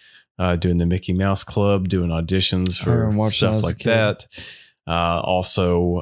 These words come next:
Speaker 1: uh, she, they, there was a family friend who basically became her assistant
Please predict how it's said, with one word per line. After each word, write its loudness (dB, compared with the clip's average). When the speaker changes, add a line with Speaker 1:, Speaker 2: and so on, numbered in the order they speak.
Speaker 1:
uh, -2
she, -2
they, 0
there -2
was -2
a -4
family 0
friend -2
who 0
basically -2
became -2
her -2
assistant -2